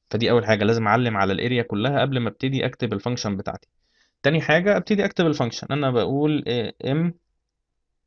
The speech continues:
inverse، برضو هتبتدي ب M زي ما اتفقنا، وهت-، هتلاقي ان، ان في M inverse طلعت لك. برضو بيقول لك array، انا عايز ال M inverse بتاع الاربع،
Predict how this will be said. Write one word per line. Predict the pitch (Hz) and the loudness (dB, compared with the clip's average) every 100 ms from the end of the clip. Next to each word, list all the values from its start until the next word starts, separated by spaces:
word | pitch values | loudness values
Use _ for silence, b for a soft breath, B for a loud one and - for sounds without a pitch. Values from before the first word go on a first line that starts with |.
| _ _ _ _ 120 | _ _ _ _ -2
inverse، | 127 143 165 - - - _ - | 0 2 0 -2 -16 -18 _ -2
برضو | 117 117 107 | -2 -2 -4
هتبتدي | 107 - 117 113 | -4 -2 -2 -2
ب | - 117 131 | -2 -2 -2
M | |
زي | 110 113 | 0 -2
ما | 110 | -2
اتفقنا، | - - 117 139 180 | -8 -4 -2 -2 -2
وهت-، | 160 120 107 - 113 - | -2 -4 -6 -8 -16 -10
هتلاقي | 110 107 117 113 | -8 -2 -2 0
ان، | 107 80 | -2 -4
ان | 90 | -6
في | 98 120 98 | -6 -4 -2
M | 117 107 110 | 0 -2 -4
inverse | 104 | -6
طلعت | - 101 - | -8 -10 -10
لك. | 117 | -6
برضو | 120 117 | -4 -2
بيقول | 113 110 | -2 0
لك | 117 - | 0 -2
array، | 104 82 67 _ b b b | -4 -4 -8 _ b b b
انا | 110 | 0
عايز | 117 120 | 2 0
ال | 113 | 0
M | 123 | -2
inverse | 123 127 120 117 | -2 -4 -4 -6
بتاع | - 113 120 135 135 | -6 -2 0 0 -2
الاربع، | 107 101 107 117 117 123 127 | -6 -4 -4 -4 0 0 0